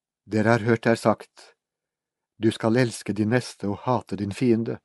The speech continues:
Men jeg sier dere,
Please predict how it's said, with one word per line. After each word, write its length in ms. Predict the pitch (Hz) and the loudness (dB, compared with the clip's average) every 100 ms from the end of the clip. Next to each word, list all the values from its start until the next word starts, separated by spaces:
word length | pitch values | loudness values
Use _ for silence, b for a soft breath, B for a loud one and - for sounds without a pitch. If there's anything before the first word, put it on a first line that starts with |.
| _ _ _ _ _ _ _ _ _ _ _ _ _ _ _ _ _ 101 | _ _ _ _ _ _ _ _ _ _ _ _ _ _ _ _ _ -6
Men 140 | 101 | 0
jeg 300 | 110 117 117 | 6 6 6
sier 240 | - 113 101 | 4 4 4
dere, 300 | 101 101 | 2 0